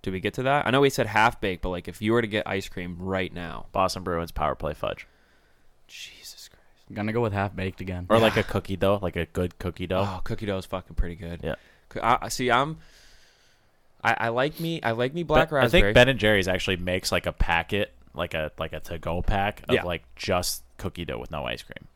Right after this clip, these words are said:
Speaker 1: I don't doubt it.
Speaker 2: It's worth your time.
Speaker 1: I don't doubt it. I, I'm big on. You ever had Vienna Mocha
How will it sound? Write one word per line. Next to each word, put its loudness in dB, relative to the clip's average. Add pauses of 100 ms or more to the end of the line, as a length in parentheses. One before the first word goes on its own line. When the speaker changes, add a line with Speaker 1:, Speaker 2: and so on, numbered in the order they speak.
(160)
Speaker 1:
I -6
don't -4
doubt 0
it. -4
Speaker 2:
It's -12
worth -2
your -10
time. -12
Speaker 1:
I -12
don't -6
doubt -4
it. -10
I, 4 (120)
I'm 2
big 0
on. -2 (1500)
You 0
ever 0
had 2
Vienna 0
Mocha -2